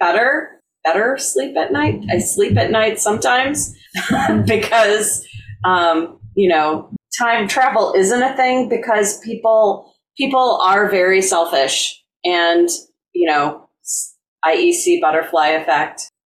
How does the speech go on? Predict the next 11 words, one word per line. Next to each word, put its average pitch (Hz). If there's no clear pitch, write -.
um, 143
to -
try 175
and 165
affect 170
things 151
to 175
make 156
their 151
lives 135
better 127